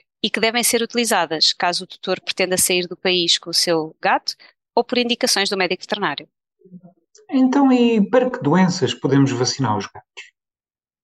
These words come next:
Speaker 1: De acordo com a W S A V A, mencionada anteriormente, as vacinas para gato também se podem classificar em core, não core e não recomendadas. Dentro das vacinas core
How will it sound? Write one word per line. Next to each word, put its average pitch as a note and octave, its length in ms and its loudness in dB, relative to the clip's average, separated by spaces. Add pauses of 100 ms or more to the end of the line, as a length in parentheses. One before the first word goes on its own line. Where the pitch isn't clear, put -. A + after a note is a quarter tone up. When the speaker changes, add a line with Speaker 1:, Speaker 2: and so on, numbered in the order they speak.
(220)
Speaker 1:
De G3+ 100 0
acordo C4 400 0
com A#3 420 2
a G#3 100 0
W G3 320 0
S F#3+ 220 0
A F#3 60 2
V F3+ 200 -2
A, B3 400 0
mencionada F3 680 -2
anteriormente, F3+ 760 -2 (400)
as - 60 2
vacinas A#3 420 0
para G#3+ 260 -2
gato F#3+ 440 -4
também G#3+ 220 -4
se - 120 0
podem G#3 240 -2
classificar G3+ 540 -2
em F3+ 140 -2
core, - 320 2 (280)
não G3 220 -2
core A#3+ 300 2 (320)
e A3 80 0
não A3+ 140 0
recomendadas. F#3 840 -4 (560)
Dentro C4 240 0
das B3 160 2
vacinas G#3+ 460 0
core A#3 340 2